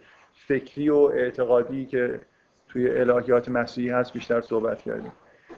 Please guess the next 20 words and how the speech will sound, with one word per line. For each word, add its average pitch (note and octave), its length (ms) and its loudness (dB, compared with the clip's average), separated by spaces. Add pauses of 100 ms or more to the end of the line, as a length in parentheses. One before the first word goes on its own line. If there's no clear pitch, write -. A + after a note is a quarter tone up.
(200)
من، F#3+ 240 2
اه، F3 300 4
چند F#3+ 320 4
تا G3+ 80 4
موضوع E3+ 380 2
گفتم E3 360 4
که E3 100 -2
دیگه D3+ 140 0
تکرار D3+ 420 4
نمی‌کنم، C#3 440 0
فقط D3 280 4
می‌خوام، D#3+ 400 0
اه، C3 300 6 (360)
در C3 260 4
یه D3 220 -2
مورد D3+ 560 2
اشاره C#3 380 2
بکنم D3 460 2
که، D3 320 0 (840)
اه، A#1+ 80 -4